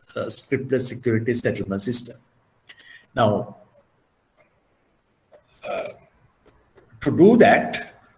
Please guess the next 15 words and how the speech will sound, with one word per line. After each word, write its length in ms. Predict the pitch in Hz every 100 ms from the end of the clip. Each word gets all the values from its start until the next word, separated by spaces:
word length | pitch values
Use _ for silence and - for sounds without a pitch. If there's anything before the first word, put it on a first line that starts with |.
| _ _ _ _ _ _ _ _
we 160 | 143 175
wanted 760 | 165 131 117 135 185 - - - _ _ _
recognition 640 | 131 127 165 170 147 123 117
of 340 | 147 - - _ _ -
electronic 540 | 127 120 120 110 113
transactions, 840 | 120 107 90 - - - - - - _ _ _ -
recognition 640 | 120 151 156 143 139 139
of 360 | 139 139 - - - -
the 260 | - 113 -
finality 540 | - 131 151 151 143 139
of 340 | 123 - - -
electronic 520 | 117 113 110 107 -
transactions, 920 | 104 92 - - - - - - - - - -
legal 380 | 117 131 135 143
validity 720 | 139 135 135 139 135 143 135